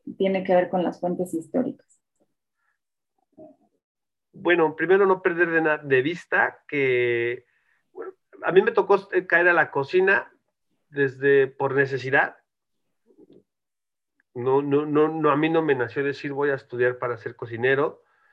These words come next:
Speaker 2: Entonces, eh, lo supe hacer porque, pues, desde que era estudiante en campo y todo eso, uno se hace sus cosas. Y creo que cuando caí en esto de la comida es que descubro el, el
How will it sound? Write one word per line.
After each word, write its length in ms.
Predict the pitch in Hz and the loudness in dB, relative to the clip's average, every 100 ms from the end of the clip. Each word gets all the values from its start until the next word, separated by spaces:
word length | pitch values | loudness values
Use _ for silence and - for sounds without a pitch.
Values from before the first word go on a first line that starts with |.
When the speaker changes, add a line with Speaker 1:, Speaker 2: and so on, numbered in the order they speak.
| _ _ _ | _ _ _
Speaker 2:
Entonces, 840 | - 113 107 143 143 156 147 147 - | -12 -12 -2 -2 0 2 2 0 -6
eh, 540 | 135 113 113 110 110 - _ _ _ | -8 -8 -8 -12 -14 -18 _ _ _
lo 160 | 135 127 | -8 -6
supe 320 | - 143 151 | -8 0 0
hacer 340 | 139 175 185 | 2 2 0
porque, 320 | 185 143 131 | 0 -8 -10
pues, 260 | 120 _ 117 127 _ | -12 _ -20 -20 _
desde 520 | 127 120 113 110 104 - | -6 -6 -6 -10 -14 -14
que 180 | 113 113 | -10 -8
era 140 | 110 | -8
estudiante 600 | 110 - 117 131 135 135 | -10 -12 -2 0 2 0
en 100 | 127 | -2
campo 460 | 127 143 147 151 151 | 0 -2 -2 -2 -4
y 80 | 139 | -2
todo 240 | 143 139 | -2 0
eso, 220 | 139 147 | -2 -4
uno 260 | 139 131 120 | -4 -4 -6
se 120 | 123 | -6
hace 160 | 120 117 | -12 -14
sus 200 | 120 - | -18 -6
cosas. 500 | 147 143 170 233 _ _ _ _ _ _ _ | -4 -2 -2 -4 _ _ _ _ _ _ _
Y 760 | - 139 139 143 143 143 147 - _ _ _ _ | -10 -6 -4 -4 -4 -6 -10 -14 _ _ _ _
creo 360 | - 160 165 165 | -2 2 2 0
que 320 | - 175 175 175 - _ _ _ _ _ _ _ _ - _ _ _ _ _ _ _ _ _ _ _ _ _ | -2 0 0 -4 -14 _ _ _ _ _ _ _ _ -20 _ _ _ _ _ _ _ _ _ _ _ _ _
cuando 420 | - 131 139 135 | -2 0 -2 0
caí 220 | 147 170 | 0 0
en 100 | 208 | 2
esto 240 | 214 214 226 | 0 2 2
de 80 | |
la 120 | 185 160 | 2 2
comida 480 | 180 180 170 190 | 0 4 4 4
es 200 | - 156 | 0 -4
que 160 | - 180 | 0 0
descubro 760 | 147 143 - 202 202 180 185 185 | 2 -4 -4 -4 0 2 2 2
el, 340 | 151 139 139 | 0 0 0
el 280 | 139 131 127 | -4 -4 -8